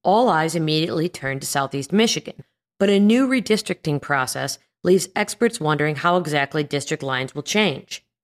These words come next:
Census data will be used by a new citizen redistricting commission to draw Michigan's political boundaries later this year, which will have major implications for the makeup of the congressional delegation in the next decade.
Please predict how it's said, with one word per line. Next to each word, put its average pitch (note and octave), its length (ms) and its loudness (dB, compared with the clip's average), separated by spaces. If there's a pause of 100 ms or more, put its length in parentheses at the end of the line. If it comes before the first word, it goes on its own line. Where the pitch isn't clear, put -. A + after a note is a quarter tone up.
(140)
Census A#3+ 400 2
data D#3 300 2
will D#3 260 4
be G#3 140 2
used F3+ 500 2 (320)
by D#3 120 2
a D#3 120 2
new F#3+ 300 4
citizen A3+ 640 2
redistricting F3+ 720 -2
commission C3+ 500 -6 (220)
to D3+ 80 -6
draw F3 260 2
Michigan's F3+ 460 0
political D3+ 400 -2
boundaries C#3+ 500 0
later C#3 260 0
this C3+ 240 -4
year, E3+ 320 0 (200)
which D#3 120 -4
will E3 120 -2
have D#3+ 200 -2
major E3+ 440 2
implications F3+ 840 0 (280)
for E3+ 80 -4
the D#3+ 100 2
makeup E3 540 0
of - 80 -8
the D3+ 80 -4
congressional D#3+ 580 -2
delegation C#3+ 600 0
in C#3+ 80 0
the C#3 100 0
next B2 320 -6
decade. F3 380 -2